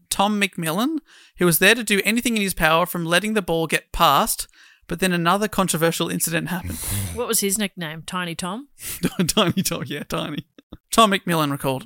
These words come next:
Speaker 1: the six-foot guy himself. "There was a referee pointing at my legs, and he was Romanian. He didn't speak English. Under international rules, as long as the inbounding player, who's throwing it in, can back up, you don't have to get off the line.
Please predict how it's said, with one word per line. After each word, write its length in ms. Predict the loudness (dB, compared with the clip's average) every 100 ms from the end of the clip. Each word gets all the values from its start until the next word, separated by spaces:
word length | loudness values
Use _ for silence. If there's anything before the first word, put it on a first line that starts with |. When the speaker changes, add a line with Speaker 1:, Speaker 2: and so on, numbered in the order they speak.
| -4
Speaker 1:
the 100 | 2
six-foot 360 | 2 2 -2
guy 160 | 0 0
himself. 340 | 2 -2 -2 2
"There 80 |
was 100 | 4 6
a 40 |
referee 460 | 6 4 4 4 4
pointing 340 | 2 0 2
at 80 | 2
my 140 | 2
legs, 380 | 4 4 2 0
and 80 | -2
he 120 | 0
was 160 | 0 0
Romanian. 640 | 2 2 2 2 -2 -8 -12 _ _
He 160 | -8 -2
didn't 260 | 0 2 2
speak 280 | 2 2
English. 500 | 0 -2 -4 -6 -8 -8 _ _ _ _ 0
Under 260 | 2 4 2
international 560 | 2 2 2 2 2 2
rules, 560 | 2 2 2 2 0 -2 -18 -20 _ -6
as 120 | 0
long 180 | 4 4
as 80 |
the 140 | 2 2
inbounding 520 | 2 6 6 4 0
player, 300 | -2 2 2 2
who's 140 | 2
throwing 180 | 2 0
it 80 | 0
in, 100 | -4 -6 -20 -20 _
can 160 | -6 2
back 280 | 2 4
up, 260 | 4 4 0
you 120 | -6 2
don't 220 | 4 4
have 160 | 0 -2
to 80 | -2
get 180 | 2
off 180 | 2 0
the 100 | -2
line. 420 | -2 -2 -2 -6